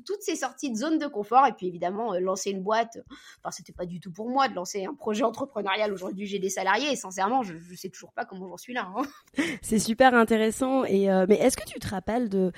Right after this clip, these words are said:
Speaker 2: Ça a été un déclic cette idée ou finalement c'est, c'est le fruit d'un cheminement, euh,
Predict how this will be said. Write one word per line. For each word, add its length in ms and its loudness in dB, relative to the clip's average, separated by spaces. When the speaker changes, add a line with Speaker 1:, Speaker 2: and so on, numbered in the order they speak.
Speaker 2:
Ça 120 2
a 20 8
été 160 6
un 140 6
déclic 440 -2
cette 240 -4
idée 340 6
ou 140 2
finalement 500 4
c'est, 360 4
c'est 260 0
le 240 4
fruit 420 0
d'un 140 4
cheminement, 920 6
euh, 80 6